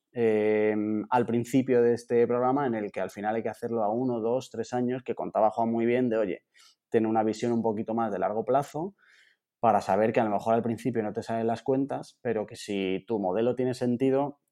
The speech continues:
va a llegar un momento donde te salgan las cuentas. Simplemente ahora esta es una fase de captar, captar, captar, captar, vender, optimizar logística, conseguir mejores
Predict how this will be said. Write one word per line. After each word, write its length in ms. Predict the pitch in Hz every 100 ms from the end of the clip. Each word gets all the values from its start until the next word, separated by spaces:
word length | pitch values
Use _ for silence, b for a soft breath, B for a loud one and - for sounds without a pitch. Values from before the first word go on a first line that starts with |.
| - 117
va 180 | 110
a 40 | 107
llegar 220 | 113 117
un 80 | 117
momento 300 | 113 117 127
donde 180 | 113 98
te 100 | -
salgan 280 | 95 95
las 120 | 87 -
cuentas. 360 | 78 90 -
Simplemente 520 | - 117 113 113 104 113
ahora 100 | 107
esta 180 | -
es 100 | 110
una 160 | 117 110
fase 360 | - 123 123 117
de 320 | 131 135 - _ _
captar, 480 | - 104 - 113 101
captar, 360 | 110 - 113 117
captar, 340 | 131 - 113 110
captar, 380 | 107 131 131
vender, 380 | 113 101 110 131
optimizar 380 | 131 101 98 113
logística, 680 | 117 - 143 143 151 160 175 b _
conseguir 440 | 117 104 101 107
mejores 840 | 113 110 117 110 110 107 107 -